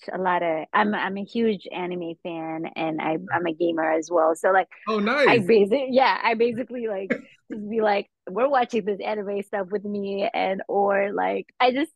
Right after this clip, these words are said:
Speaker 1: do so, I mean, I know he's little, but it's just such a fun
Speaker 2: <laughs>
Speaker 1: play time that I get to explore. And I think that also taps into, uh, more, more creative side of me, you know,
Speaker 2: Yeah.
Speaker 1: um,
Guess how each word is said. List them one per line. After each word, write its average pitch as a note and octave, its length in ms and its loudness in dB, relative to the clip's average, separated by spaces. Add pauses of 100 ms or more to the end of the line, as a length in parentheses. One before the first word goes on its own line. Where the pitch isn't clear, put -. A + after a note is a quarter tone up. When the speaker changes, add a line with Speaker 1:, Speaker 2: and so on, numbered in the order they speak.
(160)
Speaker 1:
do A#3+ 180 -2
so, - 160 -4
I A3+ 120 2
mean, G3 200 -10
I F#3+ 120 -6
know B3+ 140 -6
he's A#3+ 220 -8
little, A3+ 420 -6 (220)
but C4 140 6
it's C#4 180 4
just D#4 240 -2
such C#4 200 4
a D4+ 120 4 (120)
fun A3 420 2 (100)
Speaker 2:
<laughs> - 80 -14
Speaker 1:
play G#3+ 680 0 (580)
time G3 360 -6
that G#3 120 -4
I F#3 120 -2
get F#3 200 -6 (160)
to F3+ 240 -4
explore. E3+ 520 -6
And A#3 200 -2
I A3 200 -4
think A3 260 -2
that G3 260 -2
also G#3+ 300 -2 (100)
taps G3 300 -6
into, F3+ 640 -4 (420)
uh, D#3+ 200 -4
more, G3+ 360 2 (220)
more G3+ 200 0
creative E3 520 -2
side C#3 300 -6
of C3+ 160 -12
me, - 240 -14 (240)
you G3 140 -2
know, D#3 380 -2
Speaker 2:
Yeah. D3+ 220 0
Speaker 1:
um, - 180 -6